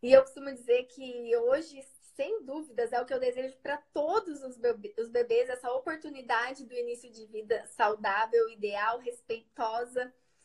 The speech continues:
E pra colher esses frutos lá na vida adulta, né? Se tornar um adulto confiante, capaz, com sentimento de, de felicidade, né? E não de insatisfação, de insegurança, de tristeza,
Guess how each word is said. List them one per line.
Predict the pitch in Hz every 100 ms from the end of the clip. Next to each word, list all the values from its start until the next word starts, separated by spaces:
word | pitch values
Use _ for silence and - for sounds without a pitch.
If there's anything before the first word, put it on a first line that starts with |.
| _ _
E | 262 311
pra | 320
colher | 330 330 269
esses | 285 277 -
frutos | 240 240 -
lá | 240 240
na | 240
vida | 233 233
adulta, | 226 202 202 208
né? | 190 220
Se | 220
tornar | 214 220 220 220
um | 226
adulto | 214 214 -
confiante, | 214 214 - 214 208 214 214 214 208 220
capaz, | - 196 - - 226 226 220 214 214
com | 226
sentimento | 220 220 220 220 214 233 214
de, | 214 214 - _ - - _
de | 214 220 240 226 214 214 214
felicidade, | 254 247 - 226 226 226 233 233 220 208 208
né? | 202 208 254 254
E |
não | 240 233 254
de | 254 269 269 262 254 - - _ _ _ _ _ _ _ _ -
insatisfação, | 262 262 226 - - 202 196 - 269 262 262 262 240
de | 240
insegurança, | 226 226 214 208 214 240 254 240 233 220
de | 214
tristeza, | 208 208 208 - 240 247 240 226 226